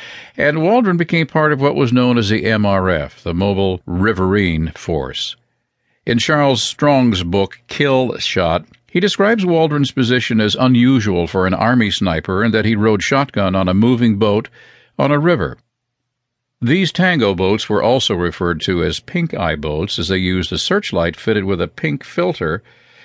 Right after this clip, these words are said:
that would be employed in low light situations to reveal the presence of enemy soldiers. Bert is a rarity in that he received two Distinguished Service Crosses.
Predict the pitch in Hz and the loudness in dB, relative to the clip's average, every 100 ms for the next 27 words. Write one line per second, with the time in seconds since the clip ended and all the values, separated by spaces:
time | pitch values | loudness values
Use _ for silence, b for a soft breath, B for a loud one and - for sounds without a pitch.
0 | b - 110 127 113 120 107 107 - 131 | b -2 0 2 2 2 2 0 0 2
1 | 117 113 101 101 117 117 107 113 127 - | 2 2 0 2 2 2 2 2 0 -2
2 | 92 - 87 80 78 101 92 101 98 95 | -4 -2 -2 -2 -2 -4 -4 -2 -2 0
3 | 98 98 92 98 127 120 92 85 - B | 0 0 0 -2 -2 0 -2 -4 -6 B
4 | B - 90 90 92 90 - 113 110 82 | B -4 0 2 2 2 0 2 2 0
5 | 67 71 - _ _ _ _ _ _ _ | -6 -10 -12 _ _ _ _ _ _ _
6 | _ _ - 190 220 170 139 139 165 143 | _ _ 0 2 4 2 2 2 2 2
7 | 117 101 110 139 107 110 123 113 107 120 | 2 2 2 2 2 2 0 0 0 0
8 | 107 92 - 220 180 117 160 113 - 127 | 0 -2 -4 0 2 2 0 -2 0 0
9 | 104 107 - 107 90 87 - 98 85 - | 2 0 -2 -2 -2 -4 -2 -2 -2 -6
10 | 64 - | -8 -10